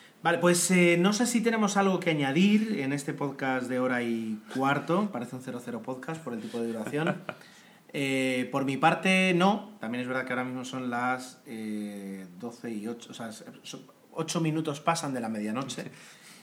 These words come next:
Speaker 1: Eh, una hora menos en Canarias. Y, y, y es ya, pues, eh, las energías se empiezan a bajar.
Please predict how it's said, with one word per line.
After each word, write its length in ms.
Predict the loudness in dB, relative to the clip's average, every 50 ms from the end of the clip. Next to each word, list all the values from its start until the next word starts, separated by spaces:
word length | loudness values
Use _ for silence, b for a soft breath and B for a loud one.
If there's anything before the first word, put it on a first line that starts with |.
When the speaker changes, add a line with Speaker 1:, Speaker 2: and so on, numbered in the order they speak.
| B B
Speaker 1:
Eh, 140 | -12 -12 -8
una 180 | -6 -4 -4 -2
hora 120 | -2 -2
menos 240 | -2 -4 -6 -6 -8
en 60 | -8
Canarias. 420 | -8 -6 -4 -4 -4 -4 -6 -8 -8
Y, 280 | -4 -2 0 0 0 -2 -2
y, 440 | 0 0 2 2 2 0 0 -2 -2
y 140 | -2 0
es 400 | -2 -2 -4 -6 -10 -10 -10 -6
ya, 340 | -4 0 0 0 0 0 -2 -4
pues, 200 | -6 -8 -8 -8 -8
eh, 400 | -8 -8 -10 -10 -12 -14 -16 -16 -18 -18 -18 -18 -14 -10 -10
las 160 | -8 -6 -4
energías 320 | -4 -4 -2 -2 -4 -2
se 60 | -2
empiezan 240 | -4 -4 -4 -4 -4
a 40 | -4
bajar. 320 | -4 -4 -4 -4 -4 -4